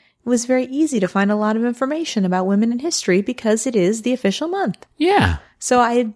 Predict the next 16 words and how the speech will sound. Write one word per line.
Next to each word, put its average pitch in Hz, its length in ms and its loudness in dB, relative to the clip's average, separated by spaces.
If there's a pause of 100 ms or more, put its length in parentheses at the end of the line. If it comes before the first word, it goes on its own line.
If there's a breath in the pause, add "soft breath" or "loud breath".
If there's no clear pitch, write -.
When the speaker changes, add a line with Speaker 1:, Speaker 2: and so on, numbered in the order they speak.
(100)
Speaker 1:
decided 240 520 0
to 247 100 -8
talk - 360 -4
about 156 440 -6
some 160 640 -4
famous 160 800 -6 (260 soft breath)
female 160 600 -2
inventors. 285 800 -2 (200)
Speaker 2:
Oh, 262 280 4
cool. - 420 0 (400 loud breath)
Speaker 1:
Just - 200 -6
very 240 180 2
briefly. - 460 -6 (1040 loud breath)
Uh, 175 300 2
Mary 208 460 0
Anderson 180 640 -2